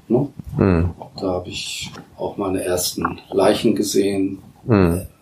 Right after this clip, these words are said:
Speaker 1: Wiederbelebungen gemacht.
Speaker 2: Konntest du das mental damals, äh, äh, gut verarbeiten? Also bist du da, konntest du damit schon immer gut umgehen?
Speaker 1: Ja,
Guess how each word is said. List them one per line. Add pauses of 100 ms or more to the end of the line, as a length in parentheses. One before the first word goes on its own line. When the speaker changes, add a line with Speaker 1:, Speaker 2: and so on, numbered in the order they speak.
(120)
Speaker 1:
Wiederbelebungen
gemacht. (800)
Speaker 2:
Konntest
du
das
mental
damals,
äh,
äh, (160)
gut (320)
verarbeiten?
Also
bist
du
da,
konntest
du
damit (100)
schon
immer
gut
umgehen? (520)
Speaker 1:
Ja,